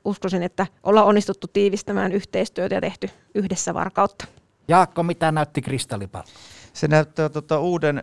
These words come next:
Speaker 3: nyt tällä hetkellä kolmekymmentäviisivuotiaan kaupunginjohtajan johdolla, Joonas Hännisen johdolla, me ollaan saatu dynaaminen <clears throat> aikakaus käyntiin meidän kaupungissa reilu vuosikymmenen taantumuksen jälkeen.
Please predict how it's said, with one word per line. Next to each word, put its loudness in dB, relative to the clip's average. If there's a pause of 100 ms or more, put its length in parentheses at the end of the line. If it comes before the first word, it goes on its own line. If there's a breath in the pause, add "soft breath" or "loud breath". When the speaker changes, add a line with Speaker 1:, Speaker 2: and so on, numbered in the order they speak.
(160)
Speaker 3:
nyt -10
tällä 2
hetkellä -2
kolmekymmentäviisivuotiaan -4
kaupunginjohtajan 2
johdolla, 6
Joonas 4
Hännisen 2
johdolla, 2
me 2
ollaan 2
saatu -4
dynaaminen 4 (220)
<clears throat> 6
aikakaus 4
käyntiin 6
meidän 6
kaupungissa 4
reilu 2 (380 loud breath)
vuosikymmenen 4 (260)
taantumuksen 4
jälkeen. 4